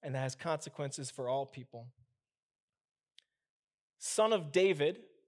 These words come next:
is mentioned first. This is Jesus the Messiah, the son of David. Matthew is gonna use David's name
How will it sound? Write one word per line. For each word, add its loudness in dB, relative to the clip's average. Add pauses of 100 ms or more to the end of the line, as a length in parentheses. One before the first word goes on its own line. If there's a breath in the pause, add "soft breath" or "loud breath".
(100)
is -2
mentioned 0
first. -4 (100)
This -2
is -4
Jesus 0
the -2
Messiah, 6 (480 soft breath)
the -2
son 2
of 2
David. 2 (560)
Matthew 2
is 2
gonna -2
use -2
David's -2
name -2